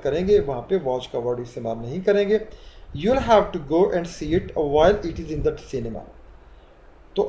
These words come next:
आपको जाना पड़ेगा और इसे देखना पड़ेगा जब ये cinema में चल रही होगी। यहाँ पे आपने watch का word इस्तेमाल नहीं करना,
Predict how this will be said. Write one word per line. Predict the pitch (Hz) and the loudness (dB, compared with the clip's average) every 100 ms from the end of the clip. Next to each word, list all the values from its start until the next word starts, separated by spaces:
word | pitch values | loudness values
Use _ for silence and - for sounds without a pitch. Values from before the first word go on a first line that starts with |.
| 175 | 6
आपको | 185 - 202 | 6 6 6
जाना | 190 190 | 6 6
पड़ेगा | 196 190 190 196 190 - - | 4 4 4 4 0 -6 -2
और | 185 | 0
इसे | 190 | 0
देखना | - 151 156 196 | 0 0 0 0
पड़ेगा | 196 185 185 175 | 2 2 2 2
जब | 170 160 | 2 2
ये | 185 | 0
cinema | 156 139 139 | 0 0 0
में | 180 269 - - | 2 0 -4 -4
चल | 156 127 | 0 2
रही | 131 120 | 0 -2
होगी। | 107 - - - - - - - - - - - - - - - - | -6 -8 -14 -14 -6 -4 -4 -10 -10 -10 -8 -8 -6 -8 -10 -8 0
यहाँ | 160 170 | 2 4
पे | |
आपने | 175 156 170 151 | 6 4 2 0
watch | 135 143 - - | 2 2 0 -2
का | |
word | 135 131 | 0 0
इस्तेमाल | 135 - 117 107 | -2 -6 -4 -4
नहीं | 107 | -6
करना, | - - - 117 | -12 -14 -14 -20